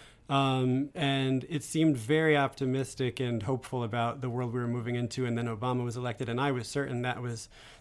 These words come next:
that was the future. And I wonder if you still feel optimistic about, uh, our increasingly hybrid identities, or if the backlash that we've seen with Brexit and the Trump era has m-,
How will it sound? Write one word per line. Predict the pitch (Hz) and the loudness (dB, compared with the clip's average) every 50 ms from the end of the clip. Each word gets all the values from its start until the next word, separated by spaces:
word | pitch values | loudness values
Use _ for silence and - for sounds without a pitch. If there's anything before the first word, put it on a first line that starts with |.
| - - | -12 -2
that | - 123 | 0 2
was | 127 123 123 104 | 2 2 0 -2
the | 95 117 | -4 -6
future. | 101 - - 139 131 131 - 131 123 120 113 - | -8 -2 0 0 0 0 0 -2 -2 -2 -2 -2
And | - 147 131 131 | -2 -2 0 0
I | 131 | 2
wonder | 131 135 151 170 185 190 180 | 4 4 4 4 4 4 4
if | 160 139 131 - | 2 2 2 0
you | 151 147 | 0 -2
still | 139 - - 151 147 | -2 0 0 -2 -2
feel | - - 156 143 | 0 0 0 2
optimistic | 139 135 - 139 127 131 139 127 - - 151 147 - | 2 0 0 0 0 0 0 -2 -2 -4 -4 -4 -4
about, | 143 127 143 139 139 139 143 - - | -4 -2 0 2 2 2 0 -2 -4
uh, | 147 | -2
our | 139 135 135 131 131 135 131 131 127 131 | -2 0 0 0 0 0 0 2 2 0
increasingly | 123 - - 143 131 - 139 135 127 | 0 0 -2 -2 -2 0 -2 -2 -2
hybrid | 104 135 131 131 123 139 131 | -2 -2 -2 -2 -2 -2 -2
identities, | 131 123 131 131 127 - 147 143 127 123 | -2 -2 -2 -4 -4 -2 -4 -4 -2 -2
or | 135 127 | -2 -2
if | 127 120 - - - | -2 -2 -4 -6 -8
the | - 120 | -8 -8
backlash | 104 - - 123 131 139 147 - - 127 120 117 110 - | -6 -2 0 2 2 2 0 -2 -2 -2 -2 -2 -4 -6
that | - 127 123 | -6 -6 -6
we've | 131 127 117 - | -4 -6 -6 -8
seen | - - - 135 131 131 131 131 127 127 | -10 -8 -4 -2 0 0 0 0 0 -2
with | 123 113 - - _ | -4 -6 -8 -8 _
Brexit | - 127 131 120 - 120 123 | -4 -4 -4 -4 -6 -6 -6
and | 120 117 | -6 -6
the | 110 | -6
Trump | - - 135 131 123 - | -6 -4 -4 -4 -4 -4
era | 131 123 123 123 110 - - - - - - - - | -4 -2 -2 -4 -6 -8 -14 -20 -20 -20 -20 -14 -8
has | - 135 135 120 113 | -4 -2 -2 -2 -2
m-, | 131 127 | -4 -6